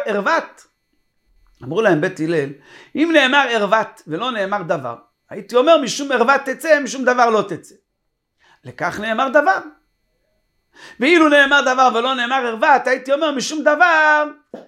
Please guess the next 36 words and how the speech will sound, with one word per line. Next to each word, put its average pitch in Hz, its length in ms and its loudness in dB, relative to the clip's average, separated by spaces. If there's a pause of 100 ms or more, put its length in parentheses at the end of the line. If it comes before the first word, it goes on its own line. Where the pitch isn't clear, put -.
(640)
אם 254 140 -6
התגרשה 240 420 0
ממישהו 269 360 -4
על 214 80 -2
סתם 302 320 -2
איזה 233 140 -2
דבר 220 280 2
שהקדיחה 208 440 -6
תבשילו, 320 420 -4 (480)
היא 254 80 -6
יכולה 277 300 4
להינשא 254 340 -4
לאחר, 214 400 -2
תינשא 190 360 -6
לאחר. 175 360 -6
אבל 123 160 -12
משום 214 300 -10
ערווה, 208 420 0 (760)
אדם 190 140 -4
שגירש 175 420 -4
את - 100 -16
אשתו 214 280 -4
בגלל 185 260 0
דבר 196 120 0
ערווה, 262 400 2
אולי 226 260 4
לא 247 80 6
תינשא 269 360 -6
לאחר. 277 420 -2 (640)
לכך 240 280 0
נאמר 277 260 -2
ערוות, 302 400 2
ללמד 277 320 2
את 233 100 -6
שני 240 180 -10
הדברים." 262 460 -2